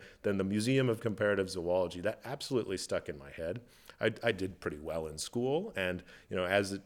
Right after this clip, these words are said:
as things worked, you know, a couple decades ago in the United States, you do well in school, you start to get these flyers in the mail for different universities,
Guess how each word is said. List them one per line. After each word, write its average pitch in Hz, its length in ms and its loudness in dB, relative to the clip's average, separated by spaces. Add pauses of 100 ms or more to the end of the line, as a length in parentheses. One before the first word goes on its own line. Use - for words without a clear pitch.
as 98 220 2
things 98 280 0
worked, 101 360 0
you 92 80 -6
know, 87 120 -2
a 80 40 -6
couple 95 300 -2
decades 92 460 0
ago 92 280 2
in 92 80 2
the 87 60 -4
United 90 280 0
States, 98 340 0
you 92 60 -10
do 98 140 -4
well 98 200 4
in 92 60 -2
school, 104 280 0
you 104 60 -2
start 98 220 0
to - 60 -14
get 101 120 -2
these 101 160 -2
flyers 98 500 2
in 95 100 -4
the 90 60 -4
mail 95 360 0
for 98 140 -6
different 90 320 -4
universities, 95 800 -4